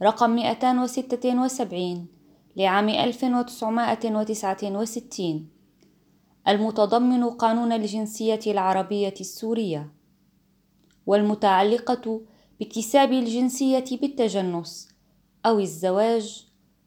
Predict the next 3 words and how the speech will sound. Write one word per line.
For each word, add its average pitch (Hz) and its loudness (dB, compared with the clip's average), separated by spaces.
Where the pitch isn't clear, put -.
وفقدها 254 2
واستردادها، 175 0
وردها 180 0